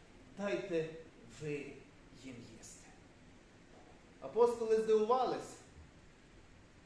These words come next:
навіть, можливо, трохи і налякались. Можливо, Ісус Христос щось їм казав перед тим, як вони йшли у цю подорож,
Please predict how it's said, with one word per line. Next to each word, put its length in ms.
навіть, 460
можливо, 420
трохи 360
і 100
налякались. 1080
Можливо, 680
Ісус 380
Христос 460
щось 240
їм 220
казав 460
перед 320
тим, 220
як 160
вони 220
йшли 360
у 140
цю 200
подорож, 560